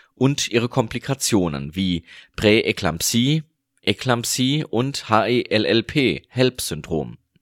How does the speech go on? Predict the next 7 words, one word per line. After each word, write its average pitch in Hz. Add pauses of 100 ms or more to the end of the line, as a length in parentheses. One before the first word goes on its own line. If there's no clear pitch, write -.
(580)
Vena 110
cava 110
Kompressionssyndrom. 107 (2250)
Extrauterin-Gravidität 120
beziehungsweise 113
ektope -
Gravidität. 92